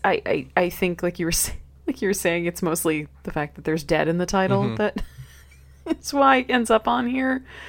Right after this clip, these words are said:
Speaker 1: and, and s-, in the Stephen King connection. But, you know, I, I think if this was a, a, a movie that was an original script, not an, not a Stephen King adaptation,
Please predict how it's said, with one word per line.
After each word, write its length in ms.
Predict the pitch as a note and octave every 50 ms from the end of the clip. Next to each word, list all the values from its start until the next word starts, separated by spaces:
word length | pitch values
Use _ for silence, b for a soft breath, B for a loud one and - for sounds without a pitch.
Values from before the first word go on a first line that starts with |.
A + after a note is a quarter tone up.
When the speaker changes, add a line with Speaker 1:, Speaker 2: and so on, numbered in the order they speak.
| B B B B B
Speaker 1:
and, 260 | - G#3+ G#3+ G3+ -
and 160 | - F#3 F#3+ F#3+
s-, 160 | F#3+ - -
in 140 | - G#3 G3+
the 80 | G3 F#3+
Stephen 340 | - - A3 G#3 G#3+ G#3
King 220 | G#3 A#3 A3 A3 G#3+
connection. 680 | B3 A3 A3 A3 G#3+ - - B3 A#3+ A#3 A#3 A#3+ A#3+ b b b b b b b b b b b b b b b - - - -
But, 300 | F#3+ G#3 G#3 A3+ A3+ G#3+
you 100 | B3 A#3+
know, 120 | A3+ G3+ G3+
I, 80 | G3+ -
I 120 | - G3+
think 180 | G3 G#3+ A3 G#3+
if 100 | G#3+ -
this 160 | - G3+ -
was 140 | G#3+ G3 G3
a, 160 | G3 F#3 E3+ - - - - - - - - - - - - - - - - - - - - - - - - - - - - -
a, 100 | - G3+ G3+ G3 - -
a 80 | G3 G3+
movie 380 | G3+ G#3+ A3+ A3 G#3 G#3 G#3
that 120 | G3 F#3+ -
was 140 | F#3 E3+
an 80 | F#3 F#3+
original 460 | F#3 E3 F#3+ G#3 G3 G3 G3 F#3+ F3 E3+
script, 420 | - - - F3 D#3 - - -
not 220 | F3+ F3 E3 D#3+
an, 140 | E3 E3 - - - F3+
not 180 | F#3+ F#3+ F#3+ F#3+
a 20 |
Stephen 320 | - - G3+ F3 F3 F3
King 240 | E3+ - G#3+ A3 G3+ -
adaptation, 840 | D#3 D#3 D#3+ D#3 - - - E3 D#3+ D#3+ - - D#3+ D#3 D#3 D#3